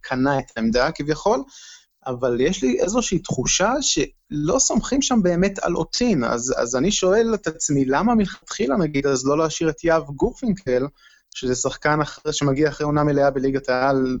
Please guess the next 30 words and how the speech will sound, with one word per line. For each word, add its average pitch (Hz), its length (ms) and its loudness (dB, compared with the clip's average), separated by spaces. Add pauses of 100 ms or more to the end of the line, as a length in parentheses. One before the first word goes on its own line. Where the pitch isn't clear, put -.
(140)
כשחקן 139 640 0
ליגת 139 360 0
על, 180 300 2
אני 123 100 -2
לא 131 60 2
אומר 135 260 2
איזה 123 160 0
עילוי, 170 320 2
אבל 135 120 0
לפחות 139 440 -4
כמגן 139 340 -2
מחליף, 156 560 0 (560)
ולא 139 140 2
לוקחת 175 380 0
מגן, 156 380 2
אה, 147 220 2 (100)
אה, 131 180 0
תפקיד - 280 -6
של 127 140 -2
זר 156 220 0
למגן, 151 480 0
אה, 127 500 0 (420)
באמת 131 220 0
צריך 160 240 0
שצריך, - 720 -2 (180)
מגן 160 220 0
צעיר 185 220 -2
צריך, 185 180 -2 (300)
צריך 160 200 -6
לשחק - 380 -4